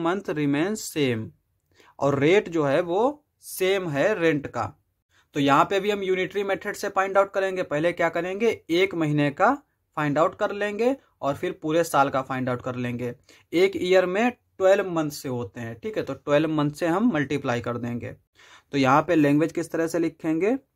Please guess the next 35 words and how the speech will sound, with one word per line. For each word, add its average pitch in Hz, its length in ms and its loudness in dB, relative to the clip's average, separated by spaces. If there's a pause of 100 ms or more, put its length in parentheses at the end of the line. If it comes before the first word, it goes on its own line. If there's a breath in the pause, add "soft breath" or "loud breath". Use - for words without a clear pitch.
(840 soft breath)
जो 147 220 4
चीज़ 202 200 2
हमें 208 180 2
फाइंड 147 400 2
आउट 202 200 6
करनी 131 320 0
होती 127 260 -2
है, 190 60 -2
यानी 208 200 0
जिस 185 280 -2
चीज़ 185 260 -2
की 202 140 -6
वैल्यू 160 360 4
हमें 180 180 0
फाइंड 143 300 -2
आउट 165 200 2
करनी 127 360 -2
है, 147 220 2 (420 loud breath)
जैसे 143 200 -2
यहाँ 147 420 4
पे 175 60 -2
हमें 170 220 -2 (100)
फाइंड 139 240 0
आउट 165 160 2
करनी 139 360 0
है 180 160 2
मंथ्स 151 560 0
की 131 160 -6
वैल्यू 120 400 -6 (800)
in 170 140 2 (320)
terms 165 280 0
of 165 220 4 (120)
rupees, 127 460 -2 (380 loud breath)
तो 147 60 -4
यहाँ 135 240 4